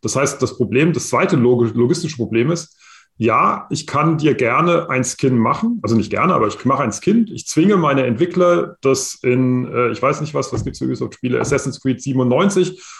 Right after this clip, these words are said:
und, äh, Detroit zwölf, äh, und, äh, whatever,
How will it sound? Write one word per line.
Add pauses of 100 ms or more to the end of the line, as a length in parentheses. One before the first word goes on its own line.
(160)
und,
äh,
Detroit
zwölf,
äh,
und,
äh, (800)
whatever,